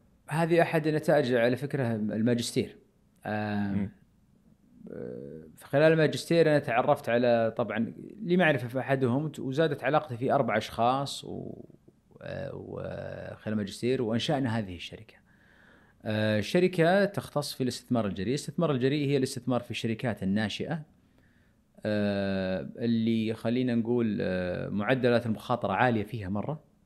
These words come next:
Speaker 1: آه، ولا يوجد لها ممولين. آه، ال-، مثلا البنوك اليوم ما تمول الشركات الناشئة الصغيرة، فتحتاج إلى رؤوس أموال عشان تشتغل هذه الشركات.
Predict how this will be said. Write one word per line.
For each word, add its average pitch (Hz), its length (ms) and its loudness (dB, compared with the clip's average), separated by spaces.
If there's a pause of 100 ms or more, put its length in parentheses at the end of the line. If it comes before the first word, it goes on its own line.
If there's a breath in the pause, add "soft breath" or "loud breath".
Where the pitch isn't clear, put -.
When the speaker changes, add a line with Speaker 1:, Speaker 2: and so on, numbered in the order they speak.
(720)
Speaker 1:
آه، 104 380 0
ولا 139 260 10
يوجد 160 280 6
لها 151 140 6
ممولين. 147 640 2 (720)
آه، 101 540 -6
ال-، 117 280 0
مثلا 110 120 0
البنوك 139 360 2
اليوم 151 220 2
ما 240 80 6
تمول 202 240 2
الشركات 131 440 -4
الناشئة 120 340 0
الصغيرة، - 520 -10 (500 soft breath)
فتحتاج 220 520 4
إلى 220 140 4
رؤوس 220 300 4
أموال 190 340 4
عشان 190 280 2
تشتغل 117 340 -2
هذه 90 200 -4
الشركات. - 500 -14